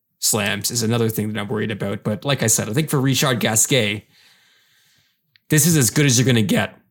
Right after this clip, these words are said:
'cause you're probably looking at a s-, a disaster, or not a disaster, but getting ra-, <laughs> ran off the court relatively early on in this tournament. So scoop up a title win, 'cause you deserve it and you played great,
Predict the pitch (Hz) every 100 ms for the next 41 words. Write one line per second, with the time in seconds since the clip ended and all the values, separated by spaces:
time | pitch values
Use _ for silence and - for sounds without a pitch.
0 | _ 120 104 - 143 143 131 123 120 113
1 | 104 - - - 120 110 127 104 117 110
2 | 117 - 113 110 139 147 110 110 104 101
3 | - 107 110 - 113 110 117 - 143 131
4 | 131 117 - 117 - 113 107 - 120 117
5 | 117 110 113 107 104 101 104 107 _ _
6 | - 117 110 110 107 - 113 107 98 95
7 | - 107 110 139 - - - 156 143 135
8 | 110 - _ _ - 107 - 127 143 107
9 | 98 107 - _ _ _ - 113 113 110
10 | 123 131 107 107 127 120 123 117 113 120
11 | 110 -